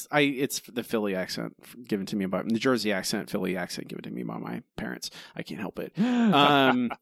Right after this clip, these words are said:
Speaker 1: it's, it doesn't come out a lot. It comes out in, in wolf, wolf. Um, wooder. I don't say wooder, at least, all right? I say water. Um,
Speaker 2: I mean, thank God for that, 'cause I would stop talking to you. Uh, if you ever said the word water to me, I,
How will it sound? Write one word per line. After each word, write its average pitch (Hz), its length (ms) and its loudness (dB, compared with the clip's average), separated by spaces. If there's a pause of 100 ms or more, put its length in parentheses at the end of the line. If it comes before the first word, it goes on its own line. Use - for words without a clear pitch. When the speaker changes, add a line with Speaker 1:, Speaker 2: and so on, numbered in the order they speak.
(240)
Speaker 1:
it's, - 260 -4
it 123 160 -4
doesn't 160 240 4
come 185 120 6
out 185 100 8
a 185 40 8
lot. 143 300 6
It 120 120 -4
comes 139 200 2
out 127 220 4
in, 120 160 -2
in 110 340 -2
wolf, 110 640 0
wolf. 120 460 -2 (420)
Um, 123 460 2 (760)
wooder. 107 460 0 (260)
I 123 60 -2
don't 135 120 2
say 156 140 4
wooder, 123 480 2 (100)
at 90 120 -8
least, 87 240 -12
all - 80 -8
right? 110 240 0 (220)
I - 60 -10
say - 180 0
water. 98 500 -2 (460)
Um, 107 500 0
Speaker 2:
I 113 120 0
mean, 107 140 2
thank 143 220 0
God 127 180 2
for 107 100 -12
that, 107 160 2
'cause 104 100 -2
I 110 100 4
would 107 180 2
stop 101 240 -2
talking 98 340 -4
to 101 80 -8
you. 95 200 -6
Uh, 95 40 0
if 101 340 0
you 113 100 2
ever 113 160 2
said 110 180 -2
the 110 80 0
word 104 200 0
water 104 460 0
to - 80 -6
me, 92 240 -4
I, 95 200 0